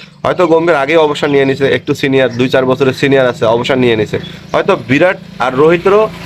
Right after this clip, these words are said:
এই টেস্ট সিরিজটাই ভারতের হয়ে শেষ টেস্ট সিরিজ হতে যাচ্ছে অস্ট্রেলিয়ার মাটিতে। হ্যাঁ, দুই লিজেন্ড হয়তো টেস্ট সিরিজ থেকে বিদায় নেবে যদি ওয়ার্ল্ড টেস্ট চ্যাম্পিয়নশিপের ফাইনাল থেকে ইন্ডিয়া, হ্যাঁ, খেলতে না পারে বা আউট হয়ে যায়। তবে আউট হওয়ার সম্ভাবনাটা একদমই তৈরি হয়ে গেছে,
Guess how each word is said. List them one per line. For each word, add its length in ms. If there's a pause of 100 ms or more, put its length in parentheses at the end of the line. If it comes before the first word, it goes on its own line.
(240)
এই 160 (100)
টেস্ট 300
সিরিজটাই 480
ভারতের 800
হয়ে 300
শেষ 280
টেস্ট 220
সিরিজ 180
হতে 160
যাচ্ছে 260
অস্ট্রেলিয়ার 400
মাটিতে। 340 (340)
হ্যাঁ, 140
দুই 240
লিজেন্ড 380
হয়তো 340
টেস্ট 300
সিরিজ 200
থেকে 180
বিদায় 260
নেবে 200
যদি 280 (280)
ওয়ার্ল্ড 220
টেস্ট 200
চ্যাম্পিয়নশিপের 560
ফাইনাল 380
থেকে 260
ইন্ডিয়া, 360 (300)
হ্যাঁ, 540
খেলতে 260
না 140
পারে 200
বা 160
আউট 240
হয়ে 200
যায়। 240 (180)
তবে 140
আউট 260
হওয়ার 180
সম্ভাবনাটা 840
একদমই 420
তৈরি 220
হয়ে 180
গেছে, 280